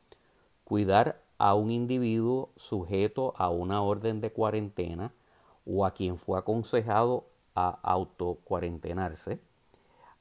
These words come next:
por cuidar a su hijo o hija porque su escuela ha cerrado o la persona quien le paga para el cuidado infantil no está disponible,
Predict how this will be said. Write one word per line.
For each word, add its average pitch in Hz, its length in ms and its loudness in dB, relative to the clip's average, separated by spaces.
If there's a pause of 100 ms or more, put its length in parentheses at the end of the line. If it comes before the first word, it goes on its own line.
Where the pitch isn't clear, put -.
(420)
por 104 220 2
cuidar 101 400 4
a 139 80 2
su 139 240 -2
hijo 113 480 0 (380)
o 95 200 -2
hija 98 500 -2 (100)
porque 90 340 -2
su 85 140 -8
escuela 90 380 -2
ha 113 40 -6
cerrado 110 600 2
o 95 100 -2
la 87 160 -2
persona 92 420 -6
quien 101 240 -4
le 95 100 -4
paga 101 360 -2
para 92 160 0
el 92 140 -4
cuidado 95 560 0
infantil 101 640 -6 (420)
no 98 160 -2
está 98 240 0
disponible, 117 760 0